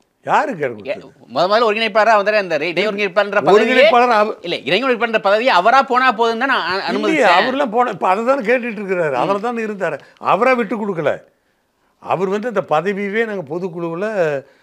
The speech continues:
Speaker 1: அஹ், அபாலிஷ் பண்ணிட்டோம். ஒருங்கிணைப்பாளர், இணை ஒருங்கிணைப்பாளர் போஸ்ட் அபாலிஷ் பண்ணிட்டோம்.
Speaker 2: எடப்பாடிக்கும் சீனியர் வந்து ஓ பி எஸ்
Speaker 1: இருக்கட்டும்.
Speaker 2: முன்னாள்
Speaker 1: யாரு? இல்ல, இல்ல,
Speaker 2: முதலமைச்சர்.
Speaker 1: இல்ல. தவறு. அதுதான் தவறு. நீங்க வந்து
Speaker 2: சரி,
Speaker 1: ஒண்ணு
Speaker 2: ஜெயலலிதாவோட
Speaker 1: இல்ல, இல்ல.
Speaker 2: அ-, அ-, அடையாளம் பட்ட
Speaker 1: ஒண்ணு
Speaker 2: முன்னாள்
Speaker 1: சொல்றேன்.
Speaker 2: முதலமைச்சர்.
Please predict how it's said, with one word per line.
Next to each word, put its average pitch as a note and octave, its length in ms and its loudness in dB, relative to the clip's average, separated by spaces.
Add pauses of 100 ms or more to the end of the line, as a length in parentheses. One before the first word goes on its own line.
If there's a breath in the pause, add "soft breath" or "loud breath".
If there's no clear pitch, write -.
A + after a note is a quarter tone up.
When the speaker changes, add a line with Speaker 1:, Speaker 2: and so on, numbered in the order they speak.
(220 soft breath)
Speaker 1:
அஹ், C3 460 -2
அபாலிஷ் A#3+ 380 0
பண்ணிட்டோம். C#3 360 -10 (1800)
ஒருங்கிணைப்பாளர், G#3 640 0
இணை F#3 220 -2
ஒருங்கிணைப்பாளர் F#3 360 -2
போஸ்ட் G#3 360 -2
அபாலிஷ் F#3+ 40 4
பண்ணிட்டோம். G#3+ 360 -2
Speaker 2:
எடப்பாடிக்கும் E3 520 -2
சீனியர் F#3+ 340 -4
வந்து D3 220 -6
ஓ D#3+ 40 -4
பி G#3 60 0
எஸ் A3+ 60 2
Speaker 1:
இருக்கட்டும். C4+ 440 -2
Speaker 2:
முன்னாள் A3 260 4
Speaker 1:
யாரு? A#3+ 120 4
இல்ல, C4 140 6
இல்ல, A#3 140 4
Speaker 2:
முதலமைச்சர். - 20 8
Speaker 1:
இல்ல. D#3 380 2
தவறு. F3 420 4
அதுதான் C3 320 0
தவறு. C#3 440 -2 (480)
நீங்க D3+ 280 -6
வந்து F3+ 240 -4
Speaker 2:
சரி, C#3+ 120 -4
Speaker 1:
ஒண்ணு E3 40 -6
Speaker 2:
ஜெயலலிதாவோட A#3 640 4
Speaker 1:
இல்ல, - 20 8
இல்ல. A3 200 6
Speaker 2:
அ-, G3 40 0
அ-, G3+ 40 -2
அடையாளம் G#3 340 2
பட்ட F3+ 180 2
Speaker 1:
ஒண்ணு - 20 0
Speaker 2:
முன்னாள் G3+ 240 2
Speaker 1:
சொல்றேன். G#3 420 2
Speaker 2:
முதலமைச்சர். D#3+ 420 -2